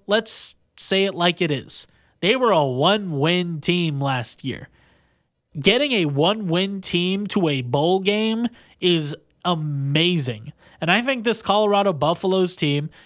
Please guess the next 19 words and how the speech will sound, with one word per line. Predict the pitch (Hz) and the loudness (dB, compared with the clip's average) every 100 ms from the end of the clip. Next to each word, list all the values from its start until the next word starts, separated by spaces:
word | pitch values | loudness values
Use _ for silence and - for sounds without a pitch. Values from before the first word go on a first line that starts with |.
| _ | _
can | - 165 175 190 190 | -2 0 2 -2 -2
be | 151 160 165 170 | 0 2 2 0
a | 135 | -2
seven, | - - 156 160 170 165 160 | -4 0 0 0 0 -2 -4
eight | 147 165 - | -2 -2 -4
win | 151 139 151 156 147 | -4 -2 -2 -4 -6
team | - 165 175 170 151 | -4 -2 -2 -2 -4
this | 139 170 - - | -2 -2 -4 -6
year. | 135 214 185 180 - - - - - | -2 0 0 -2 -6 -18 -20 -14 -2
And | 196 226 226 202 - | 0 2 -2 -6 -12
that's | 156 135 180 269 - - - | -4 0 2 0 -2 -6 -8
very | 160 131 165 233 247 | -10 -2 0 2 0
close | 233 - 214 233 240 - | -2 -2 0 2 0 -4
to | - 220 214 | -4 -2 0
one | 190 196 202 | 0 0 0
of | 202 | 2
those, | 202 196 190 | 2 2 2
you | 185 | 0
know, | 185 165 | 2 0